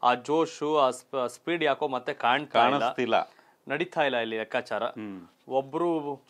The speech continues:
Speaker 1: ಇನ್ನೊಬ್ರನ್ನ ಕಾಲೆಳಿಕೆ ಸಕಲ ರೀತಿಯಲ್ಲಿ ಸಜ್ಜಾದಂತೆ ಕಾಣ್ತಾ ಇದೆ. ಕಾಂಗ್ರೆಸ್ನ ಕಿತ್ತಾಟ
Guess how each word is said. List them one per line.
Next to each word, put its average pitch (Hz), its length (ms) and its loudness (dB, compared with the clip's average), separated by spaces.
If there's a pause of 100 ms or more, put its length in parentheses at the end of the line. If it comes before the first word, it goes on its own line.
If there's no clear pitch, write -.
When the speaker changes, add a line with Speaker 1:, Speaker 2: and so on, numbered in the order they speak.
(180)
Speaker 1:
ಇನ್ನೊಬ್ರನ್ನ 147 480 -2
ಕಾಲೆಳಿಕೆ 139 720 0
ಸಕಲ 147 320 -4
ರೀತಿಯಲ್ಲಿ 139 340 -4
ಸಜ್ಜಾದಂತೆ 127 440 -2
ಕಾಣ್ತಾ 110 340 -6
ಇದೆ. 107 260 -4 (580)
ಕಾಂಗ್ರೆಸ್ನ 160 680 2
ಕಿತ್ತಾಟ 156 680 4